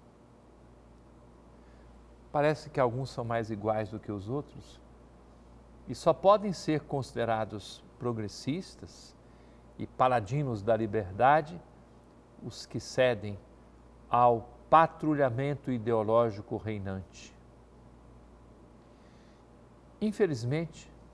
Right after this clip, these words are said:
passando por parlamentares e depois membros dos poderes executivo e judiciário,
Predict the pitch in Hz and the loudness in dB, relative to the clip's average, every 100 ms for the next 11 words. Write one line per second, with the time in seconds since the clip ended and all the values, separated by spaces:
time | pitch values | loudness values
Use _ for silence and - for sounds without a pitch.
0 | - - - - - - - 131 - - | -20 -20 -20 -20 -20 -20 4 4 4 0
1 | 165 151 120 107 101 - - - - - | 0 0 -4 -8 -12 -20 -20 -20 -20 -20
2 | - - - - - - - - - 104 | -20 -20 -20 -20 -20 -20 -20 -14 -12 0
3 | - 113 123 117 104 - 139 143 123 120 | 4 6 4 0 0 6 8 8 2 -4
4 | 113 - 131 - 117 143 127 113 104 - | -8 -4 -4 -2 -4 -4 -4 -6 -6 -10
5 | - 104 117 113 95 104 98 107 - - | -6 -2 -2 -2 -4 -8 -8 -8 -10 -8
6 | 135 120 104 98 95 98 - 107 110 120 | -4 -4 -4 -6 -8 -10 -4 0 2 2
7 | 117 | -2